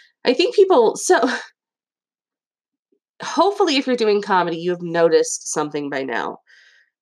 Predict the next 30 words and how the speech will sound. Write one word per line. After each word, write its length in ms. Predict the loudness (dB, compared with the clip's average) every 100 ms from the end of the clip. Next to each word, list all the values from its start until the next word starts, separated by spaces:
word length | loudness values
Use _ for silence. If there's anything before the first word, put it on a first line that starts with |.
| -6
A 80 | -4
big 280 | 2 2 2
name 280 | 2 2
comic 480 | 2 0 0 0 -4 -4
does 560 | 0 2 4 2 -2 -6
a 100 | -6
big 260 | -2 -2 -2
tour, 360 | -8 -8 -8 -10
like 160 | -10 -6
a 60 |
national 500 | -4 -2 -2 -4 -8
tour. 420 | -6 -10 -8 -10 -14 _ _ _
And 140 | -2
then 80 | 0
as 180 | 0 0
soon 140 | 0
as 100 | 0
that 220 | 0 0
tour 340 | -2 -2 0 0
is 140 | -2 -2
over, 500 | -2 0 -2 -2 -6 _ _
they 80 | -2
ref-, 300 | -2 -2 _ _ _
they 120 | -4
release, 760 | 0 -2 -2 -6 -6 -10 -14 -8 -4
like, 160 | -2
a 60 | -2
Netflix 480 | -2 -4 -6 -8 -8
special, 480 | -10 -12 -14 -16 -18 _
right? 240 | 0 0